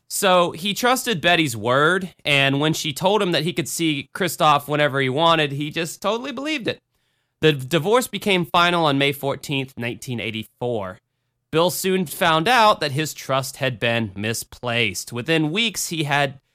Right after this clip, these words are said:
to take Betty to court because she refused to let him see Christoph. She was ordered to honor Bill's visitation rights.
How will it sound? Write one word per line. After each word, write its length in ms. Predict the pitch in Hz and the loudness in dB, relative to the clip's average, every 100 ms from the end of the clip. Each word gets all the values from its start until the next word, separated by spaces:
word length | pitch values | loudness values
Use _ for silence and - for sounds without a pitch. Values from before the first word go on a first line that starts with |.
| _ - | _ -10
to 140 | 117 | -8
take 400 | - 226 226 147 | -4 -2 -2 0
Betty 240 | 170 180 | 0 0
to 140 | 170 151 | -2 -8
court 500 | - 190 190 143 143 | -8 -4 0 0 0
because 300 | 139 139 131 | -8 -6 -6
she 180 | - 135 | -4 -6
refused 800 | 123 110 - 220 214 202 - - | -6 -8 -4 -2 0 -2 -6 -10
to 140 | 143 | -6
let 180 | 131 139 | -6 -6
him 160 | 143 131 | -8 -8
see 320 | - 123 120 | -8 -8 -8
Christoph. 720 | - 139 123 - 110 90 90 _ _ _ _ _ - | -10 -8 -8 -4 -4 -4 -10 _ _ _ _ _ -14
She 520 | - 165 165 165 156 - | -6 -2 0 0 -2 -2
was 200 | 143 135 | -4 -2
ordered 340 | 202 240 240 190 | 2 2 2 -4
to 140 | 202 | 0
honor 260 | 196 240 226 | 2 2 2
Bill's 280 | 185 190 | 0 -2
visitation 720 | 143 156 151 - 202 214 151 | -2 -6 -6 -4 -4 -2 -4
rights. 440 | 110 87 87 - | -4 -6 -8 -16